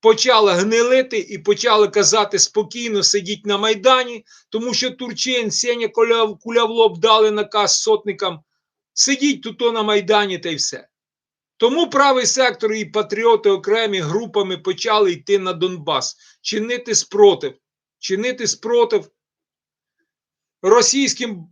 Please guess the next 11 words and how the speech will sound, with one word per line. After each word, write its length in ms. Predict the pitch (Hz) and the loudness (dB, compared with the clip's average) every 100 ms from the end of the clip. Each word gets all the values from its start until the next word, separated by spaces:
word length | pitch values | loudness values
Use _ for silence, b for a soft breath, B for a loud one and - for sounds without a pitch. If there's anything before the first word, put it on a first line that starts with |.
| _ | _
диверсантам, 800 | 165 226 226 - 247 233 202 202 | 4 4 4 2 2 0 -2 -6
які 200 | - 202 | -6 -6
почали 540 | 190 - 220 214 196 | -6 -2 2 4 2
брати 440 | 151 185 208 202 | 0 0 0 0
з 220 | 180 - - | -4 -2 -4
криміналом 720 | - 202 208 214 226 208 190 | 0 0 2 0 2 2 0
місцевий, 560 | 190 - - 208 180 156 | -2 -2 0 -2 0 -4
з 80 | |
бандосами 920 | 123 175 180 175 196 - 175 170 139 127 | -4 -4 -2 2 2 2 -6 -8 -8 -16
Донбас 640 | 147 185 185 156 170 143 | -4 -4 -2 -2 -2 -2
брати. 360 | 131 131 127 | -6 -10 -10